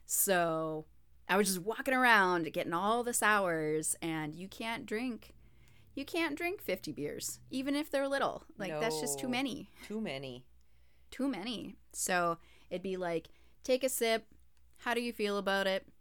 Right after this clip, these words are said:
Speaker 1: Not super into it. Dump it out. Try the next one. That's
Speaker 2: Do
Speaker 1: how you do it.
Speaker 2: do they have a space for y'all to dump all those things out, or do you just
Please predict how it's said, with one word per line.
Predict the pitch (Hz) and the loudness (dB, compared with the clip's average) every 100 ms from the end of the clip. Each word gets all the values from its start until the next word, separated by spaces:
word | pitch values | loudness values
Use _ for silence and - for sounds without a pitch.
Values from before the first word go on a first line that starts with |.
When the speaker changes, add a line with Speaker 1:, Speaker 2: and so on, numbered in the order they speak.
| - | -8
Speaker 1:
Not | 190 185 - | 2 2 2
super | 240 220 226 | -4 -4 -4
into | 214 233 | -2 -2
it. | 254 - - - 170 - | -2 -4 -16 -20 -16 -6
Dump | 165 170 | -4 -4
it | 180 | -4
out. | 170 170 165 - - - - | -2 -2 -4 -8 -20 -20 -20
Try | - 262 262 | -6 -4 -2
the | |
next | 262 294 - | -2 -4 -4
one. | 170 156 165 - - - - - - - - | -6 -6 -8 -14 -20 -20 -20 -20 -20 -20 -14
That's | - | -10
Speaker 2:
Do | |
Speaker 1:
how | 170 | -8
you | 165 | -8
do | 160 | -10
it. | 170 - - | -12 -14 -12
Speaker 2:
do | 220 | 0
they | 262 | 0
have | 480 | 0
a | - | -4
space | - - 135 147 - | -6 -6 -4 -4 -10
for | - | -8
y'all | 190 180 185 | 0 2 2
to | 180 | -2
dump | 175 160 180 | -4 -4 0
all | 180 | 0
those | 180 180 | 0 -8
things | - 185 180 | -8 -8 -6
out, | 180 190 175 | -2 -2 -4
or | 151 147 | -6 -8
do | 156 | -10
you | 160 165 | -10 -6
just | 160 151 | -6 -8